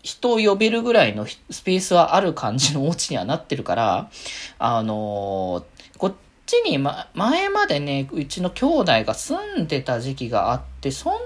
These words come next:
時にはちょこちょこ月一とか、なんかそれぐらいでね、こう遊びに来てみたいな感じのはあったんだけど、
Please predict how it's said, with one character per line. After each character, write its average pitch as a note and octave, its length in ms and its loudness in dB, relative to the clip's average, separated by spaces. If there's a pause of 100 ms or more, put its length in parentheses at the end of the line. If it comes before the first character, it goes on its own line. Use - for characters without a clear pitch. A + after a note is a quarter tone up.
(120)
時 B4 280 -2
に C#4 100 0
は D3+ 140 4
ち - 120 -6
ょ F3 60 0
こ D3 160 -2
ち D#3+ 120 -2
ょ E3+ 40 0
こ - 380 -2
月 F3+ 440 -6
一 - 220 -6
と E3 140 0
か、 G#2 320 -4 (600)
な E3 60 0
ん - 20 -4
か - 100 0
そ - 140 -4
れ D3+ 140 0
ぐ D#3+ 80 2
ら D#3 120 6
い D3+ 80 -2
で D3+ 100 -4
ね、 F#3 360 -4
こ A2 260 0
う - 20 -
遊 D3 100 -6
び D3+ 80 -6
に D#3 80 -4
来 - 80 -10
て - 120 -6
み F#2 200 -6
た G2+ 160 -2
い F#2+ 40 -6
な G2 80 -10
感 A#2+ 200 -8
じ C#3 80 -8
の A#2 100 -4
は G#2 100 -4
あ - 40 -4
っ - 80 -10
た C#3+ 100 -6
ん F2+ 60 -6
だ F#2 100 -10
け A2 100 -12
ど、 G#2+ 380 -2